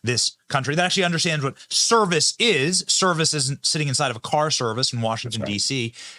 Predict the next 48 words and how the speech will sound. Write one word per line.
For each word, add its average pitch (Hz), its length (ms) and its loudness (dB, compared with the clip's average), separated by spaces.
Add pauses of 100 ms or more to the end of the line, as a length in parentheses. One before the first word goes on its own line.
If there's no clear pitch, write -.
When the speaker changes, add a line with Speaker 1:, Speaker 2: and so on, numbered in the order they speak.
Speaker 1:
Uh, 120 300 0
you 156 160 0
actually 151 220 -2
did 165 280 0 (120)
do 220 220 2
that. 131 380 0 (140)
It's - 100 -6
very 147 240 2
rare. 117 520 -2
We'd 127 140 0
have 127 100 0
a 123 60 -2
better 123 160 -2
country 135 240 -4
if 117 60 -6
there 117 120 -2
were 107 40 -2
more 110 240 -2
of 185 200 0
you. 117 320 -2
But - 400 2 (680)
it 202 120 0
does 339 200 4
seem 269 240 2
like 196 240 0 (640)
people 226 200 0
like 190 140 0
Mitt 196 180 0
Romney, 160 480 0
who 143 200 -2 (100)
dodged 175 320 2
the 196 60 0
draft, 135 540 -2 (200)
uh, 123 120 0
during 135 240 0
Vietnam, 117 480 -2 (420)
and 170 400 0
who 185 220 2
said 208 300 2
that 180 260 0 (180)
his 214 180 4
sons 339 400 4
never 196 220 4
signed 185 260 4
up 175 100 0
for 160 60 -2
the 165 60 2
military 170 480 2